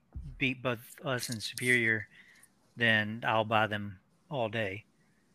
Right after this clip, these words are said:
Um, but yeah, for now I'm gonna sell because I don't think, I don't think they're gonna make the conference championship for the Gold Rush. I mean, the, uh, A P C. So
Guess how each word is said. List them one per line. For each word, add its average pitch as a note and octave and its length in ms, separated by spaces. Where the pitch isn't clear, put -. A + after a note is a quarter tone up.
Um, G#2 640
but C#3 220
yeah, A#2 140
for C3 140
now A2+ 220
I'm G#2+ 80
gonna G#2+ 180
sell G#2 380
because G#2+ 260
I A2 100
don't G#2+ 180
think, A2 180
I D3 100
don't D#3 140
think C3 140
they're C3 120
gonna A#2+ 160
make A2 240
the - 60
conference A2 320
championship A2+ 460
for G#2+ 120
the F#2+ 180
Gold A2 240
Rush. G2 360
I - 40
mean, A#2+ 120
the, A2 120
uh, A#2+ 240
A C3 120
P A2 120
C. G2 360
So G2+ 360